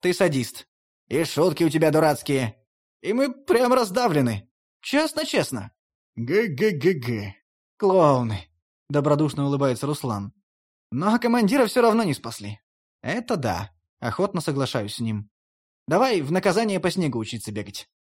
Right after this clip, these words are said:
«А по воде можно?» завел старую пластинку Пепел. «Да можно, можно. Потом научу. Весной после ледохода». «О, Пепел, ты дебил!» Вынес правильный диагноз Пьеро.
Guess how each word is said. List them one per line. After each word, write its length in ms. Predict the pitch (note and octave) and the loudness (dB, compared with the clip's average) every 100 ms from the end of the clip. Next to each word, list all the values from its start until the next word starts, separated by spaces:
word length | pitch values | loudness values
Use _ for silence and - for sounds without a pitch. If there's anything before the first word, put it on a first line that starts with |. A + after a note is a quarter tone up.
| - | -6
«А 140 | D3 | -2
по 160 | D3+ F3+ | 2 4
воде 380 | G3+ D#3+ F3+ D#3+ | 4 4 4 4
можно?» 500 | F3+ G#3+ F#3+ A#2+ G#2 _ _ _ - | 4 4 2 0 -4 _ _ _ -4
завел 340 | C3+ C3 F3+ | 0 2 0
старую 360 | - E3 E3 D3+ | 0 0 0 -2
пластинку 420 | D3+ - B2+ C#3+ | -4 -4 -6 -4
Пепел. 400 | A2 G2 E2+ _ _ _ _ - | -8 -8 -14 _ _ _ _ -4
«Да 180 | C#3 | 2
можно, 640 | F#3 G#3 A3 G3 B2+ B2 D#3 | 4 4 6 6 4 2 2
можно. 520 | G3 D#3 A2+ A2+ - _ _ | 4 4 2 -6 -8 _ _
Потом 340 | A#3 A#3+ A3 | 0 4 4
научу. 460 | D3 C#3 B2+ A#2 G2+ _ _ | 4 0 -2 -6 -8 _ _
Весной 520 | C#3+ A3 A#3 A#3+ D#3 | -4 -2 2 4 4
после 300 | A#2+ C3+ - | 2 -2 -2
ледохода». 560 | C3+ C#3+ E3 D3 G#2 G#2+ _ _ _ _ - | -4 -2 -2 -2 -2 -8 _ _ _ _ -10
«О, 540 | C#3 G#3 G#3 F#3+ D#3+ | -6 -4 -2 -2 -2
Пепел, 480 | - E3 D3 A#2+ A2+ | -2 -2 -2 -4 -6
ты 160 | A3+ | -4
дебил!» 680 | G#3+ G3+ G#3+ A#3 G3 A#2+ - _ _ - | -2 -2 -2 2 2 0 -4 _ _ -4
Вынес 340 | F3 G3+ F#3 | 0 0 0
правильный 360 | F#3+ F3+ E3 D#3+ | 2 2 2 2
диагноз 420 | D#3+ D#3 D3+ - | 2 2 0 -4
Пьеро. 420 | C#3+ D#3 A#2 G2+ | -2 -2 -2 -6